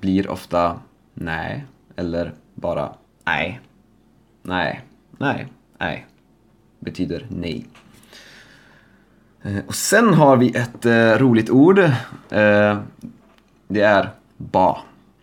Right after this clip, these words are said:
Och det här är ett ord som, eh, många tycker är fult. Eh, det är en, eh, kort version av bara. Och man använder det när man, eh, berättar en, eh,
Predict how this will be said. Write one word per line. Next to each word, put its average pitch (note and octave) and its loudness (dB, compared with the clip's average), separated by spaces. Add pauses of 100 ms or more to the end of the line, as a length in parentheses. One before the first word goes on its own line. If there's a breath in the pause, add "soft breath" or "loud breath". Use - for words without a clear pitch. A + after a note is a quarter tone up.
(760 loud breath)
Och - -12
det G#2 0
här A2 2
är G2+ -2
ett - -16
ord G2+ -4
som, F#2 -2
eh, F#2 -2
många F#2 -2 (140)
tycker D#2+ -14
är C#2 -6
fult. - -6 (680 loud breath)
Eh, F2+ -2
det - -4
är F#2+ 2
en, F#2 -2
eh, F#2 -2
kort - -12
version F#2+ -2
av F2+ -4
bara. F#2+ 0 (680 loud breath)
Och G#2 0
man A2 0
använder F#2 0
det G2+ 0
när F2+ 0
man, F2 -4
eh, E2+ -6
berättar E2 -6
en, D#2+ -8
eh, D2+ -8